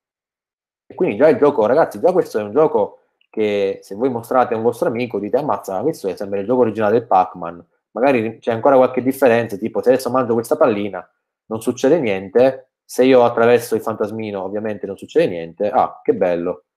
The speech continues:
ci possiamo rincorrere in eterno. Bene,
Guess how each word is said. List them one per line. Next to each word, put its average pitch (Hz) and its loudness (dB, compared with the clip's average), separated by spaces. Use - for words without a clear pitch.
ci - -20
possiamo 117 0
rincorrere 107 2
in 104 -8
eterno. 82 -8
Bene, 110 -2